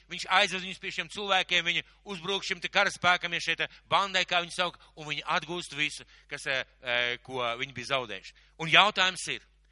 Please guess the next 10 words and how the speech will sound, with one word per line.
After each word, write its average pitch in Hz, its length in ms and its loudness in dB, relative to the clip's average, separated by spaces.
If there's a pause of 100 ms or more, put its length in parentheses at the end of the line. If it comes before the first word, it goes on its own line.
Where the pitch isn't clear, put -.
(180)
kāpēc 190 560 0
viņi 151 200 -8
atguva? 101 400 -12 (1300)
Mēs 117 160 -10
visi 202 240 -2
pateiksim, 123 580 -12 (640)
Dievs 165 580 -6 (300)
bija 120 340 -6 (240)
ar 104 160 -16
viņiem. 101 320 -14